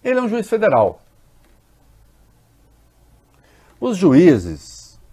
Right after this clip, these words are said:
têm alguns privilégios que você não tem, que eu não tenho e que outros servidores públicos não têm.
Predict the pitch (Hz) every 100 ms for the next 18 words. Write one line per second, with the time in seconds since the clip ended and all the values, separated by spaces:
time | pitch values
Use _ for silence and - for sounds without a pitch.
0 | - _ _ _ _ _ _ _ - 160
1 | 170 147 160 - 175 151 101 117 135 87
2 | 78 73 _ _ _ _ _ _ - 143
3 | 143 - - 185 139 104 107 107 139 156
4 | - 131 135 180 170 110 92 120 147 185
5 | 185 175 - 190 165 233 262 - 98 90
6 | - 123 107 104 104 104 _ 95 82 80
7 | 85 87 82 -